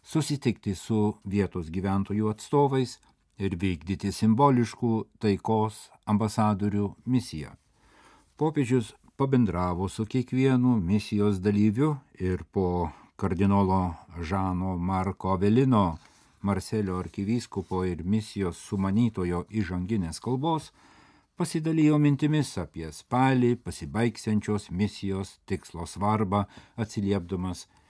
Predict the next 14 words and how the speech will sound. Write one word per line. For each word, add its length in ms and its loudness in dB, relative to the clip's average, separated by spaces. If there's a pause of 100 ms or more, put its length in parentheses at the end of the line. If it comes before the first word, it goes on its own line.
(120)
į 160 0
daugelio 560 0
jo 240 0
dalyvių 640 2 (320)
jam 200 0
išsakytas 680 -8
pastabas 680 -8
ir 140 -6
mintis. 540 0 (420)
Popiežius 600 -2 (500)
visų 320 -4
pirma 320 2
paminėjo 720 0 (480)
Ostijos 600 -2